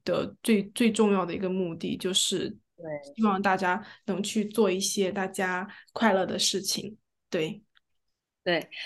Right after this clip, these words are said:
Speaker 2: 然后我发现我跟夏洛特很常，其实我们两个开视频的时候，我们都会就是对着视频里面的自己不断地端详，但其实我们自己并不是，就是我们两个都不算是那种传统意义上的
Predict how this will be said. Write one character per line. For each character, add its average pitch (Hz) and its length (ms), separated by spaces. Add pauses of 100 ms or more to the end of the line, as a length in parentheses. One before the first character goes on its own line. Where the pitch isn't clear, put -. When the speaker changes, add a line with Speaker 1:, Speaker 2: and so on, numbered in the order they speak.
(180)
Speaker 2:
然 208 200
后 262 180
我 208 140
发 226 160
现 226 280
我 175 140
跟 185 140
夏 208 160
洛 196 100
特 190 180
很 160 220
常， 147 260
其 151 160
实 139 320 (220)
我 160 100
们 160 120
两 160 120
个 165 80
开 165 280
视 175 260
频 135 300
的 156 120
时 - 160
候， 143 380 (400)
我 160 100
们 165 200
都 190 160
会 208 200
就 185 120
是 190 100
对 190 220
着 160 100
视 185 220
频 156 200
里 147 80
面 156 280
的 143 100
自 190 260
己 139 300 (160)
不 170 80
断 190 220
地 156 100
端 175 340
详， 156 240 (400)
但 262 160
其 220 140
实 185 100
我 170 60
们 147 160
自 202 140
己 160 120
并 180 240
不 160 80
是， 160 380 (260)
就 240 120
是 254 160
我 190 100
们 185 140
两 185 120
个 180 140
都 202 100
不 165 140
算 202 240
是 202 120
那 190 100
种 156 160
传 156 200
统 170 220
意 180 100
义 170 80
上 170 240
的 143 240